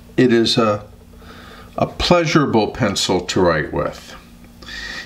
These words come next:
And I know a lot of people use Black Wings for their art to draw with, and I can,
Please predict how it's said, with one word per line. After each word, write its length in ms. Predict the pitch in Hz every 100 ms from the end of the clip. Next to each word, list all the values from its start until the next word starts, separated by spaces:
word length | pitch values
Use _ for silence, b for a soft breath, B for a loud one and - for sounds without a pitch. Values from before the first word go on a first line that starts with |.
| B
And 320 | 127 127 131 120
I 160 | 127
know 180 | 127 147
a 40 |
lot 260 | 135 117 117
of 120 | 123
people 400 | - 117 113 107
use 340 | 98 98 95 82
Black 440 | 95 92 90 -
Wings 560 | 92 90 90 87 - -
for 360 | - 113 113
their 260 | 110 113 123
art 640 | 127 120 65 - - - -
to 140 | -
draw 400 | - 110 98 82
with, 260 | 80 73 104
and 100 | 85
I 100 | 87
can, 280 | 92 87